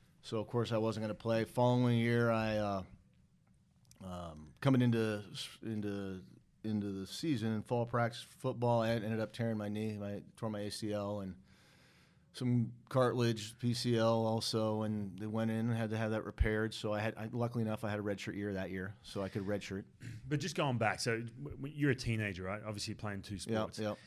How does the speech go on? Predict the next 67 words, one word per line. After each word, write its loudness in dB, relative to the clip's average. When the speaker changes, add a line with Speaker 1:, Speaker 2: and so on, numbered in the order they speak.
Speaker 2:
Were 2
you 6
looking 2
at, -4
you -4
know, -6
and, -4
and -4
every 0
twelve-year-old, -2
right, -2
is, -4
is -4
oblivious 2
to -6
how 0
hard 2
it -2
is 0
to -4
either -2
play -2
in -4
the -4
N-, -6
N -6
F -8
L -2
or -8
play -6
in -8
the -12
big -4
leagues. 0
Speaker 1:
Yeah. 2
Speaker 2:
At -4
that 2
point, -2
were -4
you -2
like, -4
"I'm -6
gonna -4
be -4
Bo -2
Jackson," 2
or, 0
"I'm 0
gonna -2
go 0
play 0
in -2
the -4
big 2
leagues," 2
or, -8
"I'm -4
gonna -4
go -2
play -6
in -4
the -4
N -4
F -8
L"? 0
Were -2
you, 2